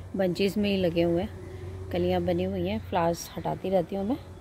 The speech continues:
तो ये भी अब बहुत अच्छे से flowering कर रहे हैं जब से इनको मैंने फिर से खाद दे दी है।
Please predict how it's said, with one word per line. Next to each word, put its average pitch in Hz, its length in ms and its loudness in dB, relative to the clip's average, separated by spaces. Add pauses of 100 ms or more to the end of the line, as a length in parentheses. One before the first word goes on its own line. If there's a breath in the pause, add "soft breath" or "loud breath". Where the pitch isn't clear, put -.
(600 loud breath)
तो 185 140 -4
ये 180 140 0
भी 190 160 2
अब 180 180 4 (120)
बहुत 180 280 0
अच्छे 180 260 2
से 180 220 0 (500)
flowering 170 460 0
कर 185 180 2
रहे 180 160 2
हैं 180 160 2
जब 180 100 2
से - 160 -8
इनको 175 300 -2
मैंने 175 260 0
फिर 180 160 -4
से 185 200 -2
खाद 170 300 -4
दे 170 180 0
दी 180 160 -2
है। 226 100 -2